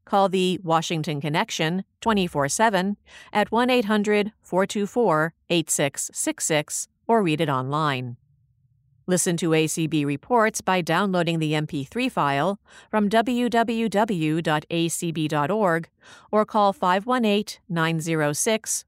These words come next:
one eight two zero and choose option eight. Tune in to A C B Media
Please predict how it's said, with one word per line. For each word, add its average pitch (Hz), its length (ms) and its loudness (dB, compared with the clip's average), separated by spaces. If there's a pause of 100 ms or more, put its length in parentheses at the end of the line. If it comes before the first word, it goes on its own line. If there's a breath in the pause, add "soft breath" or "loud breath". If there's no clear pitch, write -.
one 156 240 0
eight 151 260 -2
two 156 180 -2
zero 202 540 2 (100)
and 214 200 0
choose 233 280 -2
option 143 400 -2
eight. 143 400 -4 (880)
Tune 185 220 2
in 190 140 2
to 165 180 0
A 156 140 4
C 156 240 0
B 151 180 0
Media 180 560 0